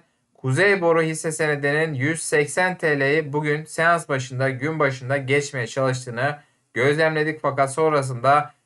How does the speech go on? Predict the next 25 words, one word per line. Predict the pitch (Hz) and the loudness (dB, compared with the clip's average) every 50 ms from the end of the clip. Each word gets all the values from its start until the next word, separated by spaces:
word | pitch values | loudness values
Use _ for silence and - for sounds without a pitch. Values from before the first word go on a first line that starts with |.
| _ _ _ | _ _ _
buna | 156 165 170 165 160 | -6 0 2 2 2
gücü | 143 143 139 127 120 117 | 2 2 0 -2 -2 -2
yetmedi. | 110 117 135 151 156 156 151 147 147 147 156 160 165 160 160 - _ _ _ _ | 0 2 2 2 0 0 0 -2 0 2 4 4 4 4 2 -2 _ _ _ _
Bugün | 151 156 151 147 147 139 | -4 -2 0 0 0 -2
hisse | 147 143 131 - 151 143 | -4 -6 -6 -6 -6 -4
senedi | - 147 135 127 123 139 151 156 156 | -2 -2 -2 -2 0 -2 -2 -2 0
tavandan | 151 135 135 131 123 123 131 147 151 - | 0 2 2 4 2 2 2 0 -2 -2
oldukça | - 120 120 120 135 151 151 - - 139 131 | -2 -2 -2 -2 -4 -6 -6 -2 -2 -2 0
fazla | 131 147 139 131 120 113 | 0 0 0 0 -2 -4
satıcı | 107 - - 139 135 131 135 151 135 143 147 131 | -8 -4 -2 -2 -2 0 -2 -4 -2 0 0 0
olarak | 117 120 139 156 156 156 - | 2 2 2 2 0 -2 -4
yüz | 131 139 156 160 151 | -4 -2 -2 0 2
elli | 147 139 131 131 131 | 2 2 2 0 -2
bir | 135 131 127 127 | -2 -2 -2 -2
T | 139 127 | -2 0
L'den | 120 113 120 143 170 | 0 0 0 -2 -2
işlem | 139 139 135 131 - 127 113 110 | -4 -6 -8 -8 -6 -6 -6 -6
görüyor. | 117 127 135 143 139 - _ _ _ _ _ - | -4 -2 -2 -2 -4 -6 _ _ _ _ _ 0
Dolayısıyla | 151 165 165 165 151 156 - 147 151 156 151 156 | 2 4 4 4 2 0 0 0 2 0 0 -2
Kuzey | - 147 139 151 151 147 143 | -4 -2 0 2 2 2 2
Boru | 139 131 131 | 0 0 0
hisse | 131 131 - 135 | -2 -2 -6 -6
senedi | 127 135 127 123 131 156 151 | -6 -4 -4 -4 -4 -4 -4
bugün | 147 139 127 120 120 123 | -4 -4 -4 -4 -2 0
de | 143 151 156 156 | 0 0 0 0